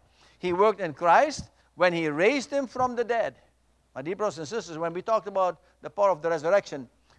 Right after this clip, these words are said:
we talked about the idea that this is the greatest power in all of the, the universe. Even if you put all the powers, combine them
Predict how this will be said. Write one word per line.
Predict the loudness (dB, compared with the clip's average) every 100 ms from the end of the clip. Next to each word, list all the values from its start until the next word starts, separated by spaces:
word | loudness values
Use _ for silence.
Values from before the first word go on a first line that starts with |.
| -14
we | -4
talked | 2 2 2
about | -2 0 0
the | 0
idea | -2 -2 -4
that | -4 -4
this | -6 -8
is | -8
the | -6 -6
greatest | -6 -2 -2 -4 -14 -16 _ _ _
power | 2 6 6 2 -6
in | -6 2
all | 4 4
of | -2
the, | -6 -8 -10
the | -8 -8
universe. | -6 -8 -8 -10 -14 _ _ _ _ -12
Even | -6 -4 -2 -4 -4 -12
if | -14
you | -14
put | -14 -8
all | 0 0
the | 0
powers, | -4 0 0 0 -6 -14 _ _ _ _
combine | -6 -2 -2 -2 -4
them | -10